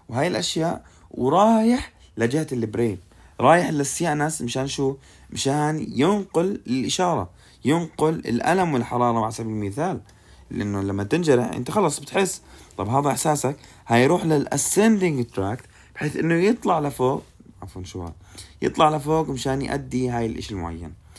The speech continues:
اما الديسندنج هو اللي بيصدر الاوامر، يعني على سبيل المثال طلع للبرين، البرين اصدر امر، حينزل عن طريق الديسندنج، صح ولا لا؟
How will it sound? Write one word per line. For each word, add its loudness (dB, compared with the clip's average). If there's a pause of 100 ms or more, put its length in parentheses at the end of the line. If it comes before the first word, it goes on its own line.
(380)
اما 6
الديسندنج 0 (320)
هو 4
اللي 2
بيصدر 2
الاوامر، 2
يعني 0
على 0
سبيل 0
المثال -2
طلع 0
للبرين، -2 (340)
البرين 0
اصدر 0
امر، -2 (260)
حينزل 0
عن 0
طريق 0
الديسندنج، 0
صح -6
ولا 2
لا؟ 0